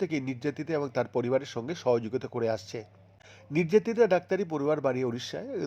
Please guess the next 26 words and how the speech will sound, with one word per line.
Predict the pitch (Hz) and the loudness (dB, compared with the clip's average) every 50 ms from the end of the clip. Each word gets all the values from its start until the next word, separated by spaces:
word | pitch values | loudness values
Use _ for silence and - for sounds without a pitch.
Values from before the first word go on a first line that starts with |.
| 127 | -4
দুর্গাপুরের | 120 117 113 127 120 135 123 127 123 131 | -4 -2 0 0 0 0 -2 -4 -6 -8
একটি | - - 120 123 | -6 -6 -6 -6
বেসরকারি | 123 - - 127 120 131 131 135 | -4 -4 -4 -6 -6 -4 -6 -4
হাসপাতালে | 123 120 - - 127 127 127 131 135 139 - - - - - - - _ _ - | -4 -6 -4 -4 -4 -4 -2 -4 -6 -6 -8 -12 -20 -20 -20 -20 -20 _ _ -6
চিকিৎসা | 147 143 185 185 - - 165 147 - | -6 -4 -4 -4 -4 -2 -2 -2 0
চলছে | 147 131 120 - 135 | -2 -4 -4 -4 -8
তার। | - 147 160 175 226 - - - - - - - - - | -6 -6 -8 -10 -12 -18 -20 -20 -20 -20 -20 -20 -14 -4
দুর্গাপুর | 120 143 156 147 180 196 190 - 247 - - | 0 0 0 4 4 4 4 4 -2 -2 0
কাণ্ডে | 208 185 170 185 175 143 | -2 0 2 0 0 0
বিরোধীরা | 143 127 139 135 151 147 123 120 127 143 - - | 0 -2 0 0 0 0 0 0 -2 -4 -4 0
সভাপতি | 131 127 147 135 135 143 - 165 147 135 | 0 0 0 0 -4 -4 -4 -4 -4 -4
মুখ্যমন্ত্রী | 131 - - 131 131 139 131 143 127 | -6 -8 -8 -6 -6 -6 -6 -6 -6
মমতা | 123 123 127 131 131 139 | -4 -2 -4 -2 -2 -2
বন্দ্যোপাধ্যায় | 131 135 131 127 139 131 131 143 135 120 | -2 -2 -2 -2 -4 -4 -2 -2 -2 -2
বলেছিলেন, | 127 139 147 - 135 123 120 117 - - _ - - - - - - | 0 -2 -2 -4 -4 -6 -6 -6 -10 -20 _ -20 -20 -20 -20 -8 -2
কেউ | - 156 170 165 - | 2 2 2 2 2
ছাড়া | 143 143 143 | 4 4 4
পাবে | 123 131 123 120 123 139 | 4 4 -2 -2 -2 -4
না। | 165 | -4
তিনি | - - 135 127 | -4 -4 -6 -6
পুলিশকে | 120 - 135 139 - - - 139 139 - - | -6 -6 -8 -8 -8 -10 -8 -8 -6 -2 0
কঠোর | 131 127 - 165 160 151 - | 0 0 0 -4 -8 -4 -2
পদক্ষেপ | 139 123 117 131 - - - - | -2 0 0 -2 -6 -8 -14 -6
করতে | - 139 - 131 120 117 | -6 -6 -4 -4 -8 -8
নির্দেশ | 107 104 107 113 104 107 | -10 -8 -10 -12 -10 -8
দিয়েছেন। | 117 110 - - 117 107 | -10 -10 -10 -12 -16 -16